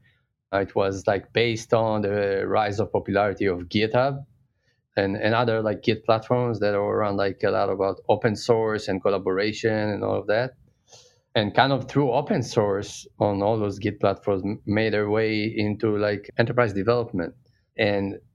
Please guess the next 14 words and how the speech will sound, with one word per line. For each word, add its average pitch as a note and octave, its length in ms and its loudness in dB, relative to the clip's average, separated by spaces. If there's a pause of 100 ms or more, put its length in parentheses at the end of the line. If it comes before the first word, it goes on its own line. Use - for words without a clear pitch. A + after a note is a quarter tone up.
(220)
they A#2 160 4
were, D#3+ 140 0
like, C3+ 160 -4
kind E3+ 120 2
of B2 180 -4
built D#3+ 300 0
through A2+ 220 0
collaboration A2+ 920 0
of A2 100 -4
software A2 520 0
teams G#2 360 -2
that G2+ 140 2
are, G#2 120 0
like, G2 280 -2